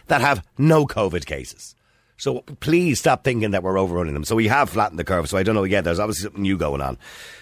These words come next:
"Two of the kids," she goes on to say, "were in a summer, uh, sports summer camp, and that was cancelled also. Now we have two children at home for two weeks, bored, just like they have been for the last six months. I'm so fed up. Please give this some airtime because I know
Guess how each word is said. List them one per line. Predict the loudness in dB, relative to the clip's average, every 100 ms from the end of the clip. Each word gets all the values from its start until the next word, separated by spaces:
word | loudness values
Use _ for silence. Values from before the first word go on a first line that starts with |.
| -8 0
"Two | 2
of | 2
the | 2
kids," | 4 4 2
she | 0
goes | 2 4
on | 4 2
to |
say, | 2 2
"were | 2
in | 2
a |
summer, | 2 2 0
uh, | -4 2 4 4
sports | 2 2 2 2
summer | 2 2 2
camp, | 0 -2 -4 _ _ -20 -8 0
and | 2
that | 4
was | 2
cancelled | 0 -2 -2 2
also. | 6 6 4 -2 -6 -16 -16 0
Now | 4 4
we | 4
have | 2 2
two | 0 2
children | 2 0 0
at | -2 2
home | 0 0
for | -4
two | -2 0 2
weeks, | 0 -2 -6 -12 -14
bored, | -4 2 4 4 2 -4 -12 -20 -20 -4
just | 2 2 4
like | 2 4
they | 2
have | 4 2 2
been | 0 0
for | -2
the | 0
last | 2 0 0
six | -2 -2
months. | -4 -4 -6 -4
I'm | -2
so | -2 2 4 4
fed | 2 0 0
up. | -6 -6
Please | -2 0 -2 0
give | -2 0
this | -2
some | -2 -2
airtime | -2 -2 -4
because | -4 -2 -2
I | -2
know | 0 2 2 0